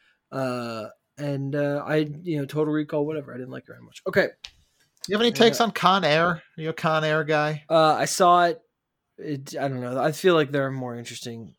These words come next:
Speaker 1: of, like, the crazy Nick Cage movies. It's
Speaker 2: That's,
Speaker 1: got a,
Speaker 2: that's
Speaker 1: it's
Speaker 2: probably
Speaker 1: got a,
Speaker 2: true.
Speaker 1: it's got a cool cast, but, uh, no, it's, I don't know.
Speaker 2: I think it's, I think it's fun.
Speaker 1: All right. Um,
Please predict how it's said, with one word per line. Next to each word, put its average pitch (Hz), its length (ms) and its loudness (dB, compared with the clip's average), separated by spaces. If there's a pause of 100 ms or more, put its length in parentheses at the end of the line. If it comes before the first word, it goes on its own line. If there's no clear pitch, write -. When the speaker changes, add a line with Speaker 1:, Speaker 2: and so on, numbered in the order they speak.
Speaker 1:
of, 123 160 -14
like, 117 220 -12
the 123 100 -14
crazy 117 380 -10
Nick 110 180 -16
Cage 107 440 -14
movies. 113 560 -16
It's 151 120 -14
Speaker 2:
That's, 339 180 8
Speaker 1:
got 165 40 4
a, - 20 0
Speaker 2:
that's 359 140 2
Speaker 1:
it's - 100 -6
Speaker 2:
probably 175 260 10
Speaker 1:
got 180 120 6
a, - 20 0
Speaker 2:
true. 110 180 -4 (460)
Speaker 1:
it's - 100 -12
got 190 140 4
a 147 40 -2
cool 143 220 -2
cast, 123 640 -4 (100)
but, 123 320 -12
uh, 107 460 -10
no, 170 300 -4
it's, - 260 -12
I 139 220 -16
don't 143 140 -18
know. 135 120 -20 (340)
Speaker 2:
I 220 40 -8
think 214 160 0
it's, - 100 -6 (100)
I 262 80 0
think 262 140 6
it's 165 160 4
fun. 117 320 -2 (1400)
Speaker 1:
All 165 140 2
right. 135 280 0 (140)
Um, 175 680 8